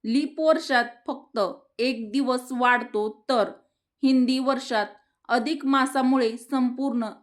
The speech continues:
एक महिना हा वाढतो. वास्तविक हे सौर वर्ष आणि चंद्र वर्ष मुळे होत असते. अधिक मास हा हिंदी कॅलेंडरच्या अतिरिक्त महिन्यांचा संदर्भ असतो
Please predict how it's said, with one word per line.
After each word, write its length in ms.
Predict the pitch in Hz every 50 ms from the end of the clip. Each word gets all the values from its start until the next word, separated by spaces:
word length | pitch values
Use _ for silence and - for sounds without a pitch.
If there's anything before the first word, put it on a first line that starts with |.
| _ _ -
एक 280 | 220 240 262 254 - -
महिना 440 | 254 247 269 254 240 220 214 190 185 - - _ _ _ _ _ _
हा 200 | - 294 247 233 240 247 220
वाढतो. 480 | 254 240 226 196 - - - - 185 180 180 - - _ _ _ _ _ _ _ _ _ -
वास्तविक 880 | 254 269 269 277 285 285 - - 330 311 277 294 269 254 233 - _ _ _ _
हे 160 | 302 294 277 247 208 202 202 - - _ _ _ _ _ _ _ _ -
सौर 360 | - - 285 294 311 330 330
वर्ष 380 | 330 320 311 311 302 - -
आणि 420 | 262 240 - - - 226 233 233 240 233 -
चंद्र 340 | 311 277 269 269 269 269 285
वर्ष 340 | 285 277 254 233 254 - 240 220 202 - - _ _ _ _ _ _ _ _ -
मुळे 260 | 240 269 262 233 226 220 - _ _ -
होत 260 | 285 262 262 262 -
असते. 400 | 214 190 190 - - - 196 180 175 - - _ _ _ _ _ -
अधिक 360 | - 220 220 214 262 254 -
मास 320 | 240 247 262 254 226 226 233 - - _ -
हा 140 | - - 247 226 - _ _ _ -
हिंदी 580 | 285 277 285 285 269 294 233 202 196 262 - -
कॅलेंडरच्या 840 | - 262 254 254 247 247 240 247 254 277 269 - - - 240 202 190 190 - - _ _ -
अतिरिक्त 600 | 226 226 - - 277 233 294 285 285 - _ -
महिन्यांचा 760 | 302 294 277 277 277 254 233 226 233 240 240 240 247 240 202 180 - - - _ _ _ _ -
संदर्भ 540 | - 254 240 240 240 262 254 240 208 190
असतो 640 | 185 180 - - - 202 196 202 - _ - 190